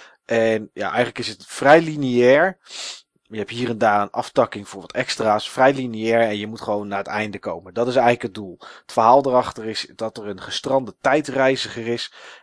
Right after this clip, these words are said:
En die heeft een, eh, ja, een speciale technologie heeft hij achtergelaten bij een soort van baron.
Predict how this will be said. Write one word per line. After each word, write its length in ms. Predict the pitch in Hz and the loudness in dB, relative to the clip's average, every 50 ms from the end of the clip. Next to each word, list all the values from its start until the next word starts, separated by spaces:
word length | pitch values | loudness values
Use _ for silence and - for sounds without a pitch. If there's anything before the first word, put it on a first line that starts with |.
| _ _ _ | _ _ _
En 300 | - 110 107 107 104 101 | 0 0 0 0 -2 -4
die 180 | 95 104 104 | -8 -8 -4
heeft 380 | 101 104 104 104 101 - - - | -2 0 0 0 -2 -6 -8 -8
een, 240 | 104 98 98 98 95 | -8 -8 -6 -6 -6
eh, 200 | 98 95 95 90 90 _ _ _ _ _ _ _ _ _ | -6 -4 -6 -6 -10 _ _ _ _ _ _ _ _ _
ja, 240 | - 101 95 92 98 | -10 -8 -6 -6 -6
een 200 | 92 - - - | -8 -8 -8 -8
speciale 500 | - - 117 - - 131 120 113 104 - | -8 -6 -6 -2 2 2 2 2 0 -2
technologie 760 | - 127 - - 104 95 98 95 - - 160 160 156 151 - - - - - - - - - _ _ | -2 -4 -4 -4 -8 -10 -8 -8 -6 -4 -2 -2 -4 -4 -8 -14 -20 -20 -20 -20 -20 -20 -20 _ _
heeft 220 | - 123 123 - - | -2 -2 -2 -2 -4
hij 80 | - | -2
achtergelaten 800 | - 131 - - - 131 110 110 120 117 117 113 113 110 117 95 | -2 -2 -2 -2 -4 -4 -2 0 2 4 6 6 6 4 2 -2
bij 160 | 101 107 104 | -2 -2 -2
een 80 | 107 101 | -2 -4
soort 200 | - - 117 - | -8 -10 -6 -4
van 180 | - 117 104 | -4 -4 -2
baron. 540 | 95 113 104 107 123 135 139 143 143 139 143 | -2 -2 -2 2 4 4 6 4 2 -2 -8